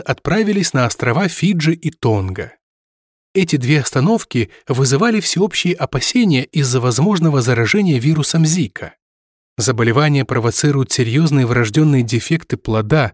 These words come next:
в случае заражения матери во время беременности. Несмотря на то, что обе страны были отнесены Всемирной организацией здравоохранения и Центром контроля заболеваний к зонам риска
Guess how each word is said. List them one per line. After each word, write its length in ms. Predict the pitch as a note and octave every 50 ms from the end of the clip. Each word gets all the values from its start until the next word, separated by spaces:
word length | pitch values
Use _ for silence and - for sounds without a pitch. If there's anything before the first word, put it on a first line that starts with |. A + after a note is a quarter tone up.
| _ _
в 100 | - -
случае 400 | - E3 G3+ E3+ - - D#3+ C3+
заражения 520 | B2+ - C3 B2 A#2 D#3+ E3 D3+ C3 A#2
матери 420 | A2+ D3+ F#3+ F3 - - E3 D#3
во 100 | C3 C3
время 260 | A2+ B2 C#3+ C#3+ C#3+ C3
беременности. 800 | C#3 F3+ E3 C3+ G#2 F#2+ F#2 F2+ E2+ - - - - - - - _ _ _ _ _ _ _ _ _ _ _ _ _ _ _
Несмотря 560 | C3 D3 D3+ - - D#3+ D#3+ D#3+ A3 A#3+ A#3
на 120 | G#3+ G3 E3
то, 200 | - G#3+ G#3+ E3+
что 260 | - - D#3 C#3+ - -
обе 240 | F#3+ F#3 D#3+ D#3 C#3+
страны 440 | - - C3 B2+ B2+ C3 D#3+ E3+ C#3+
были 220 | A#2+ B2+ B2+ B2
отнесены 560 | A#2 A2 - - B2+ - - C#3 B2+ C#3+ D3
Всемирной 540 | C3 - - C3 B2 C3 C#3 C3+ B2+ A#2+ A#2+
организацией 680 | A#2 A#2+ A#2 B2 A#2+ A2+ B2+ D3+ D#3 - - C3 B2
здравоохранения 1040 | A#2 G#2+ B2 B2+ C3+ B2+ B2 A2 - - A#2+ A2+ A#2+ C#3 C#3+ C3 B2 A#2+ A#2 A2+ - - - - - -
и 100 | C#3+ C#3+
Центром 480 | - - D#3 D3+ C#3 - C3 B2+ A#2+
контроля 460 | - C3 A#2+ - D3+ D#3 D3 C3+ B2+
заболеваний 720 | A#2 B2 A2+ A#2 A#2+ A#2+ A#2+ D3 C#3+ C3 B2 A#2 A2+ A2 A2
к 100 | - C#3+
зонам 380 | B2+ A#2+ C3+ C3+ B2 A2+ G#2+ A2
риска 480 | D#3+ A3+ A3 - - - - - -